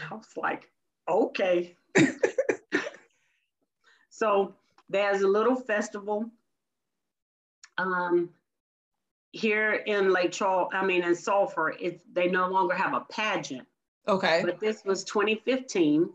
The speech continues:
Speaker 1: and it was Christmas Under the Oaks.
Speaker 2: Okay.
Speaker 1: And we went, and I won, and I won Supreme,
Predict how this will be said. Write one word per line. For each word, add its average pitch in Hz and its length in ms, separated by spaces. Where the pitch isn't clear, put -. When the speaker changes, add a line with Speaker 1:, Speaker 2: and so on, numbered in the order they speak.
Speaker 1:
and 180 460
it 196 140
was 185 180
Christmas 269 580
Under 214 240
the 202 240
Oaks. - 580
Speaker 2:
Okay. 190 540
Speaker 1:
And 170 640
we 156 720
went, 202 400
and 156 240
I 127 220
won, 254 640
and 156 140
I 139 120
won 170 400
Supreme, - 760